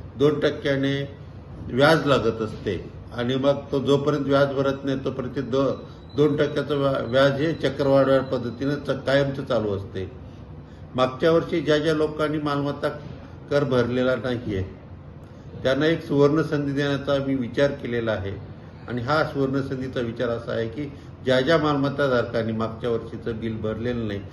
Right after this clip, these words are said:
त्यांनी जर या वर्षीच्या बिलासह मागच्या वर्षीचं शंभर टक्के बिल भरलं, तर या याच्यामध्ये संपूर्ण जर बिल भरलं, तर त्यामध्ये मागच्या वर्षीचं व्याज लागलेलं आहे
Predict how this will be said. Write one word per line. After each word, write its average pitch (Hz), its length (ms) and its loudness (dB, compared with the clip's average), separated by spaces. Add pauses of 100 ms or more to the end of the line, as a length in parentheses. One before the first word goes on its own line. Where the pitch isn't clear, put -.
(240)
त्यांनी 120 220 0
जर 127 160 0
या 135 200 4
वर्षीच्या 139 460 0
बिलासह 127 480 0
मागच्या 123 360 -4
वर्षीचं 117 360 -6 (100)
शंभर 127 220 -4
टक्के 127 300 -8
बिल 98 220 -10
भरलं, 92 280 -10 (500)
तर 143 200 6 (760)
या 151 140 6
याच्यामध्ये 127 680 4
संपूर्ण 151 540 -2
जर 160 120 0
बिल 160 260 0
भरलं, 123 500 2
तर 120 40 0
त्यामध्ये 139 520 0
मागच्या 135 380 2
वर्षीचं 160 400 0
व्याज 156 300 6
लागलेलं 147 420 2
आहे 117 320 2